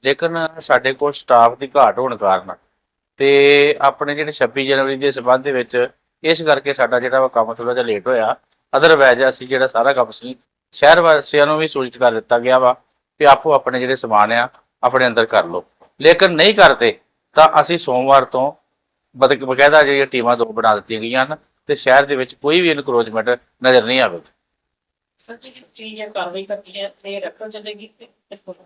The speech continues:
Speaker 1: ਇਹ ਰੈਗੂਲਰ ਸ-, ਇਹ ਦੋ ਟੀਮਾਂ ਬਣਾ ਦਿੱਤੀਆਂ ਗਈਆਂ ਜੀ। ਇਹ ਸਤਾਈ ਤਰੀਕ ਤੋਂ ਬਾਅਦ ਜਿਹੜੀ ਆ ਰੈਗੂਲਰ ਲਗਾਤਾਰ ਚੱਲੇਗੀ, ਜਿੰਨਾ ਚਿਰ ਇਨਕਰੋਚਮੈਂਟ ਦੂਰ ਨਹੀਂ ਹੋ ਜਾਂਦੀ।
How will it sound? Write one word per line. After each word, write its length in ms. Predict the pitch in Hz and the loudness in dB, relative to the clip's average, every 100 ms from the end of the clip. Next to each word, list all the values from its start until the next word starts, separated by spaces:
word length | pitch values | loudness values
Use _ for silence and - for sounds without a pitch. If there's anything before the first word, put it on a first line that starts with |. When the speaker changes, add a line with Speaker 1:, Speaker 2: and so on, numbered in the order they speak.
| _ _ | _ _
Speaker 1:
ਇਹ 160 | 202 240 | 6 8
ਰੈਗੂਲਰ 360 | 208 160 175 202 | 8 6 4 2
ਸ-, 100 | 202 | 2
ਇਹ 400 | 175 170 165 160 | 4 6 6 4
ਦੋ 200 | 143 151 | 2 2
ਟੀਮਾਂ 280 | 160 165 180 | 2 2 4
ਬਣਾ 200 | 160 135 | 4 4
ਦਿੱਤੀਆਂ 260 | 117 131 | 0 -2
ਗਈਆਂ 200 | 131 135 | 0 0
ਜੀ। 140 | 147 156 _ _ _ | -2 -8 _ _ _
ਇਹ 260 | 160 185 190 | 2 4 4
ਸਤਾਈ 340 | - 156 156 | 4 4 4
ਤਰੀਕ 240 | 160 160 165 | 4 0 0
ਤੋਂ 140 | 165 | 0
ਬਾਅਦ 260 | 151 151 160 | 4 6 6
ਜਿਹੜੀ 200 | 156 160 | 2 2
ਆ 140 | 170 151 | 4 6
ਰੈਗੂਲਰ 400 | 139 135 151 147 147 151 | 4 4 4 6 6 4
ਲਗਾਤਾਰ 500 | 139 143 156 151 139 | 4 6 6 6 2
ਚੱਲੇਗੀ, 460 | 131 127 139 139 139 _ _ | 2 0 0 -2 -8 _ _
ਜਿੰਨਾ 180 | 147 151 | 0 2
ਚਿਰ 120 | 147 | 4
ਇਨਕਰੋਚਮੈਂਟ 600 | 143 139 131 120 123 135 | 2 2 -2 -2 0 -4
ਦੂਰ 220 | 131 117 107 | -2 -2 -2
ਨਹੀਂ 120 | 117 | -2
ਹੋ 60 | |
ਜਾਂਦੀ। 180 | 104 80 | -4 -6